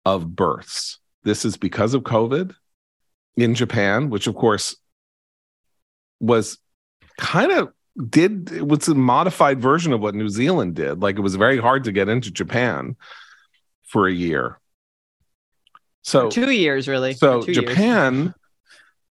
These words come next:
Speaker 1: has seen a wild increase in the death toll. If the lab leak hypothesis is strengthened over time,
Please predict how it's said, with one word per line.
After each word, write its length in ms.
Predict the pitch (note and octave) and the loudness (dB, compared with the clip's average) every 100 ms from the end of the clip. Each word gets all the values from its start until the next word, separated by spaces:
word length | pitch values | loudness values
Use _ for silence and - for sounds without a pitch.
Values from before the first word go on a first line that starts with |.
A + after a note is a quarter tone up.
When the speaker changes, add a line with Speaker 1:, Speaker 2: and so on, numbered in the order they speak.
| _ | _
Speaker 1:
has 180 | C3+ C3 | 0 0
seen 480 | - E3 D#3 D3+ D3+ - _ _ _ _ _ _ _ _ _ - | 0 0 2 0 -2 -8 _ _ _ _ _ _ _ _ _ -2
a 100 | C3 | -2
wild 800 | C#3+ G3+ A3 G3+ G3+ G#3+ G3 F3+ | -2 -6 0 4 4 4 2 2
increase 640 | E3 F3+ - F#2+ E2+ - | 0 0 0 -2 -2 -4
in 180 | B2 A2+ | 0 0
the 60 | |
death 340 | G2+ A#2 C3+ - | 2 2 2 -4
toll. 500 | - E2 D2 D#2+ G#2 _ _ _ _ _ _ _ _ _ _ - | -2 0 0 -4 -8 _ _ _ _ _ _ _ _ _ _ 2
If 380 | F#3 G3+ - - _ D3 | 4 4 -4 -20 _ 0
the 140 | C3+ | 2
lab 380 | C#3 D#3 F#3+ F#3+ | 4 4 2 0
leak 420 | C#3+ C3 B2 - - _ | -2 -2 -6 -14 -20 _
hypothesis 1080 | - A#2+ A#2+ - C#3+ - B2 - G#2 - - - | 0 0 0 0 0 0 -4 0 -2 -2 -6 0
is 340 | G#2+ G2 - - _ - | 0 0 -4 -16 _ -12
strengthened 880 | - - C#3+ E3 F3+ - F#2+ F2+ | -8 0 2 2 0 0 0 -2
over 320 | F2+ G#2+ F#2 F2+ | -2 -2 0 -4
time, 640 | - C#3 C3 C2 A1 A2 | -2 0 0 -2 -8 -10